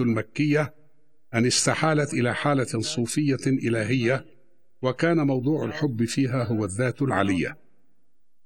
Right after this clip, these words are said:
ومن روائع قصائده: "سلام على سلمى، ومن حل بالحمى، وحق لمثلي رقة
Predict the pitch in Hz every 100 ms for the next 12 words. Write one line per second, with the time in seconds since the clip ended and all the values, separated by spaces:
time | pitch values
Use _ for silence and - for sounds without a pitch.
0 | - 117 135 135 139 151 196 190 175 165
1 | - 147 147 139 117 101 90 - - -
2 | - - - - - - - 143 170 190
3 | 175 160 147 147 139 165 175 151 143 131
4 | 123 120 101 - 156 139 127 107 - 151
5 | 147 127 117 107 160 - - 127 120 143
6 | - 120 120 113 123 - 156 143 127